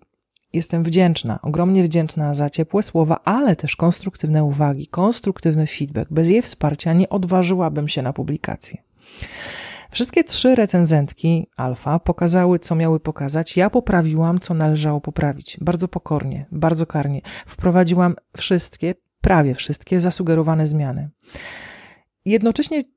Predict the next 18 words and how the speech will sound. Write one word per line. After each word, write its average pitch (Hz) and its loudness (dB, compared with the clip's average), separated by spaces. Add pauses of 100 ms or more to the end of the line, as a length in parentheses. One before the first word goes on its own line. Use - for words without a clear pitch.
(140)
cieszyłam 240 2
się, 175 2
bo 170 2
mimo 220 2
słabych 247 -2
miejsc 151 0
ich 196 2
zdanie 190 2
o 170 0
Katonieli 170 0
było 151 2
dobre. 139 -6 (760)
Przyjęłam 208 2
krytykę, - -6 (320)
ale 175 2
przyjęłam 202 2
również 170 2
pochwały. 139 -6